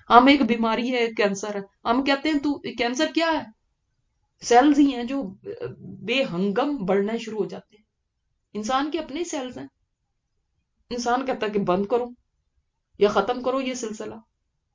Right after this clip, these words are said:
ये नहीं होना, तुमने नहीं बढ़ना।" कितना मर्जी कहते रहो, उन्होंने तो मानना नहीं है, वो तो अल्लाह की मान रहे हैं।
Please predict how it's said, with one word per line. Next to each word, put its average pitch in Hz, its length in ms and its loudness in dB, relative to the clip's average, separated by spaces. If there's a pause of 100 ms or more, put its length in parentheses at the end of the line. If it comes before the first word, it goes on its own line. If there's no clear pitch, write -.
(460)
ये 220 140 4
नहीं 226 260 2
होना, 233 440 -2 (280)
तुमने 254 220 -2
नहीं 233 240 0
बढ़ना।" 226 460 0 (720)
कितना 214 300 -8
मर्जी 220 360 -6
कहते 220 340 -10
रहो, 208 260 -12
उन्होंने 240 260 -6
तो 311 180 0
मानना 240 380 4
नहीं 208 280 2
है, 226 80 -10 (520)
वो 185 80 4
तो 196 120 4
अल्लाह 196 220 6
की 226 140 0
मान 202 280 0
रहे 185 140 -2
हैं। 226 120 -12